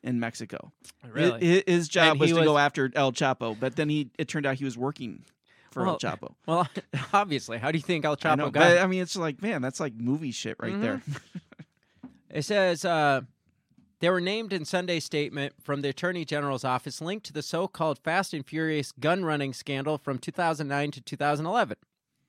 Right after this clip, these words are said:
Speaker 2: All three, however, are currently behind bars in either the United States or Mexico. The Attorney General's office did not respond to written questions seeking additional information on the new arrest warrants,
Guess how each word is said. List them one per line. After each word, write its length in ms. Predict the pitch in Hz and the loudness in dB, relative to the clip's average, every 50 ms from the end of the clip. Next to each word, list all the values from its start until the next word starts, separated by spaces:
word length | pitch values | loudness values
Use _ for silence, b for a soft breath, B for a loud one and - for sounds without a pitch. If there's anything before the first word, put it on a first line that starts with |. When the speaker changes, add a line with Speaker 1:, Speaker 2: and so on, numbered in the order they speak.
| _ _ _ _ _ - B B B B B B | _ _ _ _ _ -20 B B B B B B
Speaker 2:
All 220 | B 175 214 254 240 | B 4 4 4 4
three, 480 | - - 202 254 262 214 170 185 185 - - | 0 -6 -6 -4 -2 0 -2 -2 -4 -4 -2
however, 420 | 135 143 156 165 165 156 165 160 | 2 4 4 4 4 2 2 2
are 120 | 135 135 | 2 0
currently 420 | - - - 214 226 202 180 170 160 | 0 -2 -4 -6 -6 -4 -4 -6 -4
behind 400 | 156 156 139 - 170 175 165 123 | -4 -4 -2 -2 -2 -2 -2 0
bars 340 | 135 147 160 151 135 120 - | 2 2 4 4 2 0 -2
in 100 | 131 135 | -4 -4
either 260 | 147 139 139 135 127 | -4 -4 -4 -6 -6
the 120 | - 120 | -6 -6
United 320 | 127 131 143 147 156 156 139 | -6 -4 -2 -4 -4 -4 -6
States 320 | - - - 127 127 - - | -8 -8 -6 -6 -6 -6 -6
or 40 | 147 | -6
Mexico. 580 | 151 190 220 - - - - 139 120 85 - _ _ _ _ b b b b b b b b b b b | -4 -6 -6 -8 -10 -14 -12 -10 -10 -10 -12 _ _ _ _ b b b b b b b b b b b
The 100 | b 170 | b -6
Attorney 320 | 160 - 226 247 254 240 202 | -4 -2 0 0 0 0 0
General's 400 | - - 202 208 202 185 165 - | 2 2 2 2 2 0 0 2
office 320 | 175 170 170 - 156 - | 2 2 0 0 -4 -8
did 140 | - 165 151 | -6 -6 -4
not 200 | 175 226 240 147 | -2 -2 -4 -4
respond 400 | 127 156 - - 156 139 143 139 | -6 -8 -6 -2 -2 -2 -2 -2
to 80 | - 139 | -4 -4
written 200 | 143 151 147 143 | -4 -4 -4 -6
questions 460 | - - 127 123 - - 156 143 - | -6 -4 -4 -4 -4 -6 -8 -8 -8
seeking 340 | - - 170 - - 139 131 | -6 -6 -6 -6 -4 -6 -4
additional 460 | 127 117 - 151 143 - 151 139 139 | -4 -2 -2 -4 -4 -4 -4 -4 -4
information 580 | 135 - - 139 143 160 175 175 - - 160 156 | -4 -6 -6 -6 -4 -4 -4 -4 -4 -4 -4 -4
on 140 | 143 135 127 | -4 -4 -4
the 60 | 131 | -4
new 180 | 156 180 185 | -4 -2 -2
arrest 320 | 165 151 156 165 156 - - | 0 0 2 0 0 0 -2
warrants, 400 | 143 135 135 139 143 139 - | -2 0 0 0 -2 -4 -8